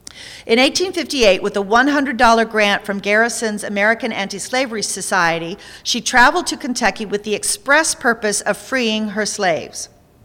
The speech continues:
Elizabeth Palmer Peabody,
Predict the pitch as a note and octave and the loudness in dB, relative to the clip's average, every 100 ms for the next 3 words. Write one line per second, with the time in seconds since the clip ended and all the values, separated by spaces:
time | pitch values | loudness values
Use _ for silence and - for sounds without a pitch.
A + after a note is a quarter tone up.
0 | _ _ _ _ _ _ _ - - - | _ _ _ _ _ _ _ -20 -20 -20
1 | - - - C#4+ F4 F#4 F#4 - C4 A#3+ | -18 -8 -2 2 2 0 -4 0 0 2
2 | A3+ - C#4+ B3 G#3 E3+ D3+ A#3 E4+ | 0 -2 -2 2 4 2 -2 -6 -6